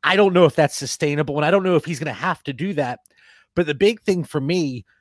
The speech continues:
you had Gardner Minshew, who was okay at times. You had, what, Mike Glennon come in,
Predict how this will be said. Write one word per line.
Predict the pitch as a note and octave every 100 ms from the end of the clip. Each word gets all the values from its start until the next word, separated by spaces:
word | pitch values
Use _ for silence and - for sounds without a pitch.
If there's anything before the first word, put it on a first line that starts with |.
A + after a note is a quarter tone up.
| _ _ _ -
you | B2 E3+ G#3
had | D3 E3 D#3+ D3+ D3 C#3 C3 _ _ _ _
Gardner | E3+ F#3+ F#3+ F3
Minshew, | D#3+ D3+ C#3+ D3+ D3
who | B3 D4+
was | A#3
okay | F#3+ D3+ - C3+
at | A#2
times. | - A#2 A2+ A2+ A#2 - _ _
You | E3
had, | E3+ C3
what, | C#3 -
Mike | A2+ F3 D3
Glennon | C#3 D#3 E3 D3+
come | - D#3 D#3
in, | D#3+ D#3